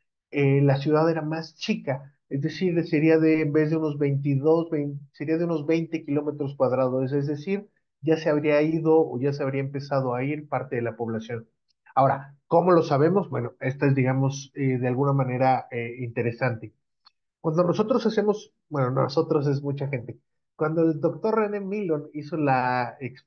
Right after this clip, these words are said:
la, el recorrido de superficie en todo el Valle de Teotihuacán en la década de los sesentas, pues, como les decía yo, se recoge un montón de cerámica.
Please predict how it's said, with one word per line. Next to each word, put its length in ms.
la, 320
el 80
recorrido 460
de 80
superficie 640
en 80
todo 140
el 60
Valle 280
de 60
Teotihuacán 580
en 80
la 100
década 280
de 60
los 140
sesentas, 580
pues, 300
como 220
les 140
decía 260
yo, 160
se 160
recoge 380
un 80
montón 340
de 80
cerámica. 580